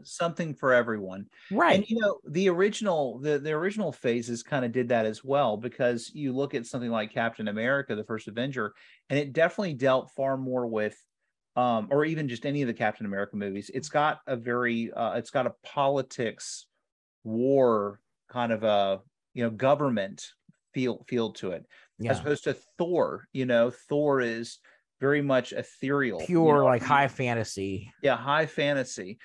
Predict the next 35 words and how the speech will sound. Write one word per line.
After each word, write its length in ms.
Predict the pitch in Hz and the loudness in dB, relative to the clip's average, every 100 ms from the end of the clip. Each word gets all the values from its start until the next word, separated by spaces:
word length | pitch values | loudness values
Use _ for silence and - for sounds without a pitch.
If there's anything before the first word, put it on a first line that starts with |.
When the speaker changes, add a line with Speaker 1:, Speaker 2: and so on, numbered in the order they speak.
| - - - | -20 -18 -4
Speaker 1:
And 140 | 139 | -2
you've 120 | 147 127 | -2 0
got, 380 | 143 131 123 | 2 2 0
you 120 | 143 135 | -4 0
know, 260 | 120 113 - | 0 0 -2
Iron 360 | 131 151 151 | -2 0 0
Man, 260 | 123 110 110 | 0 0 -2
which 180 | 110 123 | -6 -8
is 140 | 110 | -12
tech, 580 | - - 131 123 - - _ _ _ _ | -14 -10 -4 -4 -4 -18 _ _ _ _
you 120 | - 123 | 0 4
know, 60 | |
Speaker 2:
Uh-huh. 200 | 120 135 | 6 4
Speaker 1:
it's, 240 | 147 _ _ _ 131 | 0 _ _ _ -12
it's 160 | 127 | -6
all 280 | 127 131 127 | -2 0 0
tech. 380 | - 143 131 - _ - _ _ _ | -2 -2 -2 -6 _ -20 _ _ _
And, 200 | 151 156 - | -4 -4 -6
and, 200 | 151 147 | -6 -6
and 180 | 156 143 | -8 -2
now 240 | 165 214 | 0 0
we 180 | 202 143 | 0 -2
expand 760 | 123 - - 175 214 147 117 117 | -4 -10 -6 -4 -2 -2 -4 -6
and 120 | 135 | -8
we've 160 | 135 | -10
got, 220 | 120 123 - | -6 -6 -6
like, 180 | 123 | -12
Guardians 360 | - 143 147 135 | -4 -2 -2 -8
of 80 | 139 | -8
the 40 | |
Galaxy 560 | 135 139 160 151 - 117 | -2 0 0 -2 -4 -4
and 120 | 113 | -2
that 200 | 135 147 | -2 -4
kind 200 | 156 143 | -6 -6
of 120 | 135 | -6